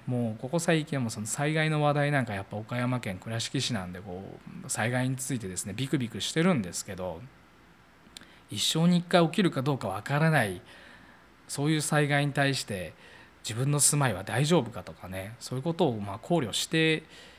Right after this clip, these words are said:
いきたいタイプです。何も考えずになんとなくここかなみたいなのは、ちょっと性に合わないので、やっぱ考えて石橋を叩いて、叩いて、叩き壊して、一旦全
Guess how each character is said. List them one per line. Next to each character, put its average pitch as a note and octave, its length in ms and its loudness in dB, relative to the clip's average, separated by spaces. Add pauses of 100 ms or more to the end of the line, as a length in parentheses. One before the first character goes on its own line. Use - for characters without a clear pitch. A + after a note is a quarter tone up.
(420)
い C3+ 120 -8
き F#3+ 200 -6
た G3 240 2
い D3+ 140 6
タ - 160 -4
イ F2 100 -4
プ D#2+ 160 -14
で D#2 120 -16
す。 - 220 -4 (300)
何 D3 260 4
も G#3+ 140 6
考 G#3+ 120 2 (200)
え G#3+ 120 6
ず F#3+ 140 2
に F3+ 80 2
な F3 100 4
ん F#3 100 4
と G3 80 2
な F#3 140 6
く D#3+ 120 -2
こ - 140 -2
こ D#3+ 140 2
か E3 140 4
な E3+ 100 8
み C#3+ 140 4
た A#2 140 0
い G#2+ 40 0
な G2+ 120 -2
の F#2+ 140 -4
は、 F2 200 0 (840)
ち - 100 0
ょ - 20 2
っ F3+ 40 -8
と - 80 -2
性 C#3 260 2
に C#3 80 2
合 C#3 100 6
わ D3+ 120 6
な G#2 140 0
い F2 60 -6
の F2 140 -8
で、 E2+ 280 -8 (320)
や C3+ 60 -12
っ - 40 -12
ぱ D3 100 -4
考 D#3 340 2
え C#3+ 100 6
て G2+ 140 -4
石 A2+ 220 -2 (200)
橋 D#3 100 0
を D3 40 -2
叩 F3+ 380 2
い A#2+ 60 0
て、 G#2 160 -6
叩 C#3+ 360 2
い A#2 60 -2
て、 F2 420 -6
叩 E3 400 -2
き E3+ 40 -14
壊 D3+ 260 4
し - 100 -2
て、 G#2 80 -8
一 C3+ 240 -6
旦 C3 320 2
全 E3+ 400 2